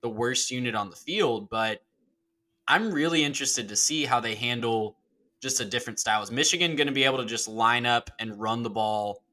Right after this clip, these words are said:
right at them? I think that's what most people expect, but, you know, we haven't really seen T C U outside of Kansas State. We haven't really seen T C U face an offense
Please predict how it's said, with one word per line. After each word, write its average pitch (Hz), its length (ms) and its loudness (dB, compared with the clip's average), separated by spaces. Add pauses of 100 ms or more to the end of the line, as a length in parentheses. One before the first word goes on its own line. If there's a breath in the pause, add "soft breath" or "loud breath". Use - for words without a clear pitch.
(260)
right 110 280 6
at 107 260 0
them? 175 200 0
I 117 60 2
think 139 180 -4
that's 143 180 4
what 107 80 -2
most 120 260 0
people 117 280 -2
expect, - 840 0
but, 110 400 0 (500)
you 127 80 -6
know, 131 60 2
we 123 100 0
haven't 143 360 4
really 139 240 2
seen 131 380 0
T 123 160 -2
C 120 200 0
U 120 160 -2
outside 123 400 2
of 104 100 -10
Kansas 117 420 -2
State. 117 440 -2 (480)
We 120 100 -6
haven't 139 180 6
really 139 160 2
seen 127 260 0
T 123 160 -4
C 117 200 0
U 113 100 -6
face 117 500 2
an 110 180 -8
offense 110 760 -2